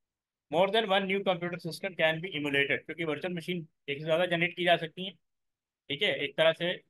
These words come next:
as a hardware काम कर रहा है, तो this allow multiple operating system to coexist on a single computer। एक ही मशीन पे मल्टीपल ऑपरेटिंग सिस्टम एग्जिस्ट हो सकते हैं, तो ये बेनिफिट।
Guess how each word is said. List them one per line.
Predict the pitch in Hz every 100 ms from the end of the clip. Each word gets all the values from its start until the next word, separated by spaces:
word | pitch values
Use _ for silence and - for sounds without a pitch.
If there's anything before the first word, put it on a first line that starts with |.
| _ _ _ 131
as | 139
a |
hardware | 135 139 165 180
काम | 175 175
कर | 175
रहा |
है, | 185
तो | 190
this | 185 185 -
allow | 147 151 180 202
multiple | 156 156 180 214
operating | 170 156 156 170 -
system | - 208 - 185
to | - 196
coexist | 226 180 165 160 233 -
on | 165
a | 214 -
single | 175 202
computer। | 180 123 113 - _ _ _ _ _ -
एक | 165 196
ही | 240
मशीन | 226 202 208
पे | 220
मल्टीपल | 214 175 202 214
ऑपरेटिंग | 185 170 170 185
सिस्टम | 165 - 196
एग्जिस्ट | 139 160 -
हो | 127
सकते | 113 -
हैं, | _ _ _
तो | 131
ये | 156
बेनिफिट। | 143 127 -